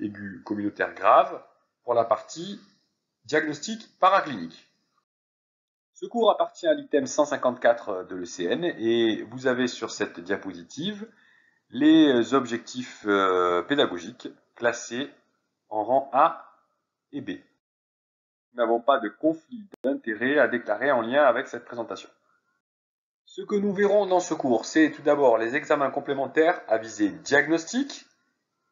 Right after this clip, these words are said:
et principalement la radiographie du thorax, le scanner thoracique et le bilan microbiologique. Deuxièmement,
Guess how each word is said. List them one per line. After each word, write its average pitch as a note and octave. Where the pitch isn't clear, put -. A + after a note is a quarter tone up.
et B2
principalement C3
la E2+
radiographie E3+
du D3
thorax, B2+
le F#2+
scanner E3+
thoracique C#3
et D#3+
le A2
bilan D3
microbiologique. E3
Deuxièmement, D#3+